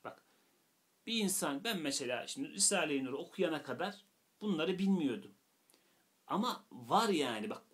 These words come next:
okuyunca öğreniyorsun. Bizim cehaletimiz İslam'ın kusurlu olduğunu haşa ifade etmez. İslam hakikat üzerinde duruyor. Bu özgüvenle,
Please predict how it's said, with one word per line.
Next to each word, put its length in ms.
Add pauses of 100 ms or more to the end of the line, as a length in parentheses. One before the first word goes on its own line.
(120)
okuyunca 500
öğreniyorsun. 720 (720)
Bizim 300
cehaletimiz 800
İslam'ın 720 (280)
kusurlu 440
olduğunu 540
haşa 460
ifade 440
etmez. 440
İslam 420
hakikat 500
üzerinde 520
duruyor. 380 (640)
Bu 180
özgüvenle, 1040